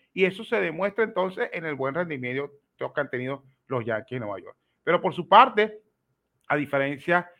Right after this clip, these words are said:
de, eh, de Aaron Judge, que ha, numerosamente ha recibido el premio, Merrill Kelly,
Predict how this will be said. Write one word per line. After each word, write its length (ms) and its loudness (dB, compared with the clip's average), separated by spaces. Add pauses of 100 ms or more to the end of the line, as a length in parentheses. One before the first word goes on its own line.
(140)
de, 500 6
eh, 720 -2
de 260 -2
Aaron 260 4
Judge, 340 2
que 240 -4
ha, 360 -4 (440)
numerosamente 720 2
ha 20 2
recibido 340 -2
el 80 2
premio, 320 2
Merrill 400 2
Kelly, 440 2